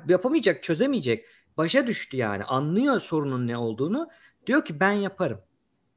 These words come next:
Aynı şekilde bunun bence hepimize ilham olması gerekiyor. Tüm izleyenlere ilham olması gerekiyor. Bir şey yapmak gerekiyorsa Frodo'nun elinden geleni yaptı Frodo ve diğer bütün herkes.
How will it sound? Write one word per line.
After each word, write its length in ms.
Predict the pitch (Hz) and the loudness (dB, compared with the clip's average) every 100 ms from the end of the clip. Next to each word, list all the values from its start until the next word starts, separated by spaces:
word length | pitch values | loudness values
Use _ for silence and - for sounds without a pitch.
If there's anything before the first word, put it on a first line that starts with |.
| _ _ _ _ _ _ _ | _ _ _ _ _ _ _
Aynı 300 | 180 254 285 | 0 0 0
şekilde 520 | - 214 185 160 156 | -4 -4 -4 -4 -4
bunun 360 | 160 190 262 240 | -2 0 0 2
bence 340 | 185 202 185 | 0 0 -2
hepimize 460 | 220 247 208 165 160 | -4 -2 -2 0 0
ilham 260 | 151 151 147 | 0 -2 -2
olması 360 | 123 113 113 | -2 -4 -4
gerekiyor. 380 | 110 107 - 113 | -2 -2 -4 -10
Tüm 280 | - 175 - _ | -6 -6 -8 _
izleyenlere 600 | 123 117 120 113 110 110 | -12 -4 -2 0 -2 -4
ilham 260 | 123 117 127 | -4 -4 -4
olması 340 | 110 104 - | -4 -6 -8
gerekiyor. 520 | - 104 101 - 214 269 _ _ _ 151 | -6 -6 -6 -6 -6 -8 _ _ _ -8
Bir 80 | |
şey 220 | 160 196 185 | -2 0 2
yapmak 460 | 180 175 175 - | 0 -2 -6 -4
gerekiyorsa 840 | 180 180 185 160 151 - 247 262 _ _ _ | -4 -4 -4 -6 -6 -6 -6 -8 _ _ _
Frodo'nun 380 | 170 185 202 190 | 0 2 4 2
elinden 480 | 180 196 202 247 208 | 2 2 4 4 4
geleni 260 | 156 131 | 4 4
yaptı 300 | 113 107 - | 0 -2 -8
Frodo 540 | - 113 98 175 262 - | -6 -4 -2 -2 -4 0
ve 140 | 123 120 127 | 0 0 2
diğer 300 | 120 104 101 | 4 4 -2
bütün 360 | - 120 110 | -8 -6 -6
herkes. 640 | 110 123 110 165 240 - | -2 -4 -2 -4 -4 -10